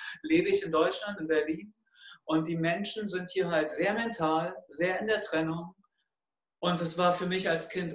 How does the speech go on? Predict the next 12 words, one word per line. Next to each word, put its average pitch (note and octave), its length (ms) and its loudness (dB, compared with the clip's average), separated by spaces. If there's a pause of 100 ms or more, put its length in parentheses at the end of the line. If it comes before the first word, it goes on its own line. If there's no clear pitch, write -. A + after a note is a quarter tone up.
(120)
unglaublich G#3 680 4
brutal, E3 600 -2
das F3+ 200 -6
mit E3 140 -12
wahrzunehmen G3 840 -4
und, D#3 240 -4
und D3 220 -6
so, D#3+ 180 0
so D#3 220 -2
hier F#3 160 0
zu - 180 -4
funktionieren F#3 840 -2